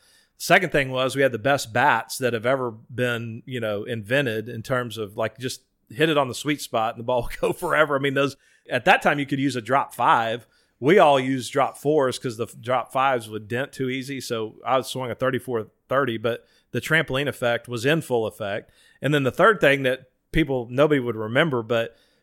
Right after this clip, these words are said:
Rice is a stadium where when the south wind blows, it blows in. So it's not really a, it's not really a hitter's ballpark. And its dimensions are standard, you know, three thirty, three seventy-five, four hundred with the wind blowing in. That's a big ballpark.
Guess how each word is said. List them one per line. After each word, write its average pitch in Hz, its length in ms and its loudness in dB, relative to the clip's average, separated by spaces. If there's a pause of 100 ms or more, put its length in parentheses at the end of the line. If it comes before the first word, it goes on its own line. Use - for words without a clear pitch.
(100)
Rice 185 380 4
is 156 80 -2
a 135 60 -4
stadium 151 380 0
where 131 140 -2
when 120 120 -4
the 113 60 -6
south 147 320 0
wind 135 180 0
blows, 123 240 0
it 117 80 -10
blows 113 260 -2
in. 117 260 -4
So 120 160 -4
it's 113 140 -4
not 139 240 0
really 139 260 0
a, 107 200 0 (200)
it's 123 380 -8
not 143 160 -2
really 123 220 0
a - 20 -2
hitter's 131 360 -2
ballpark. 107 580 -2 (380)
And 113 80 -4
its - 180 -8
dimensions 123 600 -2
are 110 100 -6
standard, 123 540 -2
you 123 80 -6
know, 113 120 -2
three 131 200 -4
thirty, 120 260 -2
three 120 200 -6
seventy-five, 113 560 -6
four 117 200 -6
hundred 127 380 -4
with 117 120 -8
the 110 80 -10
wind 147 240 -2
blowing 120 240 -2
in. 113 180 -6
That's 135 160 -4
a 127 60 -6
big 113 240 -2
ballpark. 110 440 -2